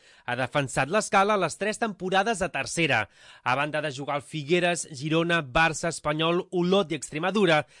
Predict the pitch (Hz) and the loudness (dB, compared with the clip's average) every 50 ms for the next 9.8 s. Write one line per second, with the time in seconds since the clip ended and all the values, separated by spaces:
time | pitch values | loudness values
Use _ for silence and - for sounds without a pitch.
0 | - _ _ _ 131 131 143 170 170 208 196 - - 196 208 226 220 - - 180 | -20 _ _ _ -4 -4 -2 -2 -2 -2 -4 -2 -2 0 0 0 -2 -4 -4 -6
1 | 175 175 170 139 202 220 175 170 170 165 170 151 - 196 - 220 185 165 139 - | -4 -4 -2 -2 -2 -2 0 -2 -2 -4 -4 -4 -4 -2 0 0 0 0 -2 -4
2 | - - - - - - _ - 135 123 - 151 143 127 135 120 - - 127 127 | -8 -10 -14 -20 -20 -10 _ -2 -2 0 0 -2 -2 0 -2 -4 -4 -6 -6 -4
3 | 131 160 170 196 202 196 185 190 208 214 202 - 160 135 117 - 185 185 185 180 | 0 2 2 2 2 0 -2 0 0 0 0 -2 -6 -12 -4 0 2 2 2 2
4 | 180 175 185 185 - _ 147 143 147 160 165 165 170 170 175 175 170 - - 180 | 2 0 0 -2 -2 _ -4 0 2 2 2 2 2 2 0 0 -2 -4 -4 -2
5 | 180 185 180 175 175 185 180 180 160 147 139 - 151 143 127 160 190 214 196 127 | 0 0 2 2 2 2 4 4 2 2 0 0 0 0 0 2 2 2 2 2
6 | - - - - - - - _ _ _ - 123 151 135 147 156 - 165 147 127 | 0 -4 -8 -10 -16 -20 -20 _ _ _ -4 -2 -2 -2 -2 -2 -2 -2 -2 0
7 | 156 151 151 - - 165 165 147 143 139 123 143 156 170 160 - - 143 131 123 | 2 0 0 2 0 0 0 0 -2 -4 -2 -2 -2 -2 -2 -6 -10 -10 -8 -8
8 | 120 101 110 139 160 202 202 180 208 208 190 - - 220 226 165 151 - - 160 | -8 -6 -2 2 4 6 6 6 4 2 0 0 -2 -2 -2 -2 -4 -2 -2 -2
9 | 165 - 196 196 196 156 _ 233 247 240 196 160 135 131 139 139 | 0 0 0 -2 -2 -2 _ -4 -2 -2 -2 -4 -2 0 0 0